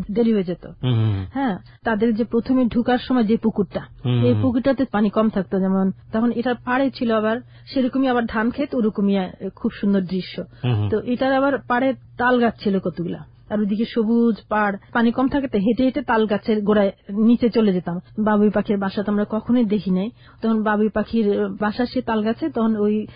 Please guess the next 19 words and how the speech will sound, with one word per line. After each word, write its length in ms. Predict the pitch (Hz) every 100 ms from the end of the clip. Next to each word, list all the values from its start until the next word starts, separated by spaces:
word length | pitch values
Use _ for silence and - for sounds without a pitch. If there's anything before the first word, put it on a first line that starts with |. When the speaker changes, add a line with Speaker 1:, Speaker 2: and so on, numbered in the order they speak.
| - 214
Speaker 1:
দাঁড়া 240 | 208 208
দাঁড়া 200 | 202 202
সেটা 240 | - - 190
দেখতাম। 460 | 175 - 196 175 - - -
আবার 240 | 214 202 202 202
এটা 180 | 196 -
পাড়ে 200 | 196 226
ছিল 240 | - 226
শিমুল 360 | 208 247 240 226
গাছ, 180 | 175 165 - - -
সে 160 | - 220 -
পানিতে 340 | 214 214 202
পড়ে 260 | 202 208 208
আছে, 280 | 208 214 208
সবুজ 320 | - 196 190
ঘাসের 260 | 208 202 202
উপর 180 | 196 208
পড়ে 220 | 202 202
আছে, 320 | 196 - 196